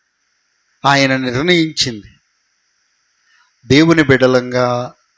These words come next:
యేసుక్రీస్తునందు విశ్వాసం ఉంచిన ప్రజలంగా మనం చేయాల్సినటువంటి పని, మన బాధ్యత. ఇక్కడ దేవుడు ఈ యోవేలు గ్రంథంలో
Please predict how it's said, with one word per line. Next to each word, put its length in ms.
యేసుక్రీస్తునందు 1000
విశ్వాసం 640
ఉంచిన 320
ప్రజలంగా 720
మనం 300
చేయాల్సినటువంటి 920
పని, 340
మన 200
బాధ్యత. 960
ఇక్కడ 640
దేవుడు 400
ఈ 200
యోవేలు 400
గ్రంథంలో 1080